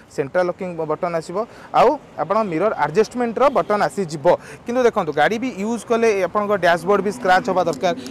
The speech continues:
କି କୋଉଠି ବି scratch ଥିବା ଦରକାର, କିଛି ବି ସେମିତି କରିନାହାନ୍ତି। ଗାଡ଼ିକି ବହୁତ ହିଁ maintain କରି ରଖିଛନ୍ତି। ଆଉ ଗାଡ଼ିର ଯଦି kilometer ଉପରକୁ ଯିବା, ଗାଡ଼ି ଥାର୍ଟି ଫାଇଭ୍ ଥାଉଜେଣ୍ଡ ଚାଲିଛି, ଥାର୍ଟି ଫୋର୍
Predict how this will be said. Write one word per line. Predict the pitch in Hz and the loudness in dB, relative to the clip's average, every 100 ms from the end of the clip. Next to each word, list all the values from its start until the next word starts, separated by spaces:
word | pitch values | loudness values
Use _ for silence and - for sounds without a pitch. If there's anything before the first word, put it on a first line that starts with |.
| - - | -10 -4
କି | 247 - | -4 -4
କୋଉଠି | 269 311 294 | 0 0 0
ବି | 302 | -2
scratch | 247 233 233 | 2 4 4
ଥିବା | 240 220 | 4 0
ଦରକାର, | 180 254 277 - | 2 0 -2 -10
କିଛି | 220 - - 208 | -10 -8 -6 -4
ବି | 202 240 | -4 -4
ସେମିତି | 220 202 208 | -4 -6 0
କରିନାହାନ୍ତି। | 170 175 175 175 220 | 0 0 -4 -4 -4
ଗାଡ଼ିକି | 147 175 196 156 123 | -2 -4 -6 -10 -10
ବହୁତ | 135 190 | -6 -6
ହିଁ | 208 214 165 | -4 -8 -8
maintain | 131 127 220 214 | -10 -4 -4 -2
କରି | 202 175 | -2 -4
ରଖିଛନ୍ତି। | 160 165 160 185 240 - - | -6 -8 -8 -8 -12 -14 -4
ଆଉ | 143 147 | -4 2
ଗାଡ଼ିର | 156 208 | 2 2
ଯଦି | 226 208 - | -4 -8 -6
kilometer | 190 254 262 262 247 | 2 2 2 0 0
ଉପରକୁ | 226 214 190 | -2 -6 -6
ଯିବା, | 196 254 - - - | 0 -2 -2 -16 0
ଗାଡ଼ି | 170 226 - | 0 0 -4
ଥାର୍ଟି | 151 233 | -6 -4
ଫାଇଭ୍ | 240 233 196 | -2 -2 0
ଥାଉଜେଣ୍ଡ | 185 214 196 | -2 -2 -4
ଚାଲିଛି, | 151 175 240 | -4 -4 -6
ଥାର୍ଟି | - - 240 226 | -8 -8 -8 -6
ଫୋର୍ | 226 254 | 0 0